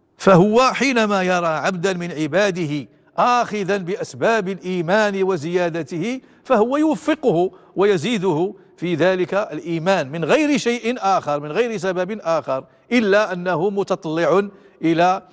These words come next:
التعمق في الإيمان بالله سبحانه وتعالى. ولذلك فإن، آه، هذا الخلاف فيه،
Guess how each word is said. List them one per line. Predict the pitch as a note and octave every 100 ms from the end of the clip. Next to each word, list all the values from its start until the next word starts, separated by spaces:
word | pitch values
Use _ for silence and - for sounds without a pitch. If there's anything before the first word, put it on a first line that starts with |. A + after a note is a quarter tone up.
| _ _ -
التعمق | - F#3+ C3 C#3+ G3+ D#3+
في | D#3
الإيمان | E3+ E3 D#3 F#3 F3+
بالله | D#3 D#3 E3 C#3
سبحانه | B2+ C#3 D3+ C3+
وتعالى. | B2+ A2 G#2 F#2 - - - -
ولذلك | D3+ F3+ D#3+ E3 D#3 F#3 A#3 - _ _ _
فإن، | E3 - F3+ E3 E3 D3 - _ _ _ _
آه، | D3+ D3 C#3+ C3+ C3 B2+ A#2+ A#2 A2 G#2+ G2 - -
هذا | B2 D3+ F#3+ F3 C#3+ B2 - B2 A2+ -
الخلاف | B2 - C3 E3 A3+ - - _ _ _ _ _
فيه، | F3+ F#3+ D#3 G#3+